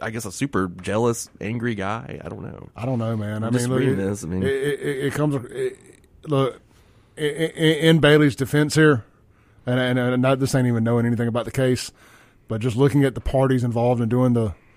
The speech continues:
Speaker 2: doing the, uh, the article,
Speaker 1: Mm-hmm.
Speaker 2: they're, they're, they're, they're, they're on a mission to make the Rankin County Sheriff's Department look as bad as possible.
Speaker 1: Oh, I
Speaker 2: So
Speaker 1: mean, that's gonna, I mean, right,
Speaker 2: Yeah.
Speaker 1: that's gonna happen. I think that's just
Speaker 2: You know,
Speaker 1: any
Speaker 2: so
Speaker 1: big investigation about somebody, all this other stuff comes out.
Speaker 2: Yeah.
Speaker 1: That's kinda just like anything else, where any investigation on anything,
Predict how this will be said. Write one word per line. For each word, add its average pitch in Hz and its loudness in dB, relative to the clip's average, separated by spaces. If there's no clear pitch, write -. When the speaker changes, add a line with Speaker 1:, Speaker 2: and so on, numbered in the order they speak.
Speaker 2:
doing 127 4
the, 117 0
uh, 104 -2
the 123 -2
article, 127 0
Speaker 1:
Mm-hmm. 127 0
Speaker 2:
they're, 98 2
they're, 127 -4
they're, 123 0
they're, 135 2
they're 139 4
on 185 6
a 196 2
mission 175 4
to 117 -2
make 123 0
the 123 -2
Rankin 123 -2
County 127 0
Sheriff's 123 0
Department 107 -2
look 107 -4
as 107 -4
bad 104 -6
as 82 -12
possible. 73 -14
Speaker 1:
Oh, 262 10
I 165 12
Speaker 2:
So - 10
Speaker 1:
mean, 175 8
that's 247 6
gonna, 107 2
I 123 0
mean, 110 -2
right, 113 0
Speaker 2:
Yeah. 151 6
Speaker 1:
that's 165 6
gonna 113 4
happen. 104 -2
I - 0
think 302 2
that's 277 2
just 160 0
Speaker 2:
You 127 0
know, 120 2
Speaker 1:
any 165 6
Speaker 2:
so 143 4
Speaker 1:
big 131 6
investigation 107 -2
about 92 -6
somebody, 95 0
all 127 2
this 117 -4
other 110 0
stuff - -6
comes 92 -6
out. 73 -10
Speaker 2:
Yeah. 98 -8
Speaker 1:
That's 117 0
kinda 143 4
just 104 -4
like 104 -2
anything 104 -4
else, 90 -4
where 95 -2
any 117 0
investigation 95 -4
on 85 -4
anything, 90 -4